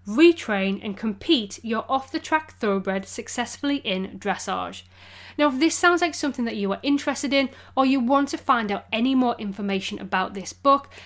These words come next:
then please head over to Amazon or head over to our Facebook page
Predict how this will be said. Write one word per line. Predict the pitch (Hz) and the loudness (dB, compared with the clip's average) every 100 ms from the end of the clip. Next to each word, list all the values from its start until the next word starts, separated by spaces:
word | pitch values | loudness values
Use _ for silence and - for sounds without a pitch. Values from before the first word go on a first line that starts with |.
| - | -2
then | 262 254 | 0 0
please | - 262 285 320 | 0 4 6 6
head | - - 269 | 2 -2 4
over | 320 320 | 4 4
to | 330 - | 0 0
Amazon | 208 202 196 196 202 - | 0 0 0 -2 -2 -2
or | 208 | -2
head | 185 247 | 0 2
over | 240 220 | 2 -2
to | 214 | -2
our | 208 | -2
Facebook | 202 - 349 - 214 | 0 4 4 2 -6
page | - 202 196 196 | -4 -2 -2 -2